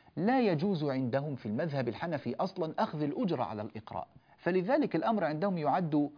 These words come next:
يعني، آه، منكرا ولا، وغير مقبول.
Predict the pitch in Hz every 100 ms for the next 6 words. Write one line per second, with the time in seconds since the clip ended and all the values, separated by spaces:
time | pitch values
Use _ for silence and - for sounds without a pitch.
0 | - _ 123 123 123 120 117 - 117 110
1 | 107 120 117 123 143 123 202 170 120 117
2 | 147 143 123 113 113 117 117 139 170 123
3 | - 107